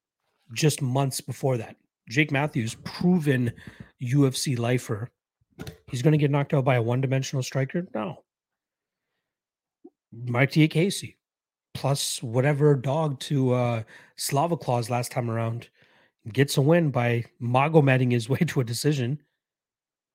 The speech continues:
And now all of a sudden he's a minus three thirty, and people think he's gonna go out there and do the same thing against Damir Hadzovic.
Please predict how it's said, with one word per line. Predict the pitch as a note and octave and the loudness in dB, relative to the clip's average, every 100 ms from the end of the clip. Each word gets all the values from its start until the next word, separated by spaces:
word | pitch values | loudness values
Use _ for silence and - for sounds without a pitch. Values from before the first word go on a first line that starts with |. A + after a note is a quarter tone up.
| _ _ _ _ _ _ _ _ | _ _ _ _ _ _ _ _
And | C3+ C#3+ | 0 4
now | B2+ | 4
all | C3+ | 4
of | B2+ | 2
a | |
sudden | B2+ C3+ | 0 0
he's | B2 A#2+ | 0 0
a | |
minus | A#2+ A#2+ A#2 | 0 0 -2
three | A#2+ | -4
thirty, | B2 A2+ A2 | -2 -2 -2
and | A2 | -4
people | B2 A2+ | -6 -6
think | A#2 | -6
he's | A#2+ G#2+ | -8 -6
gonna | A2+ | -6
go | G#2+ A2+ | -4 -4
out | G#2+ | -2
there | A2+ | -4
and | G#2+ | -4
do | |
the | G#2 | -6
same | A2 A#2 G#2+ | -6 -6 -6
thing | A2 | -8
against | G#2+ G#2+ A2 - | -6 -6 -8 -6
Damir | A2+ A2 | -4 -4
Hadzovic. | G#2+ G#2 G2+ F2+ | -4 -6 -10 -14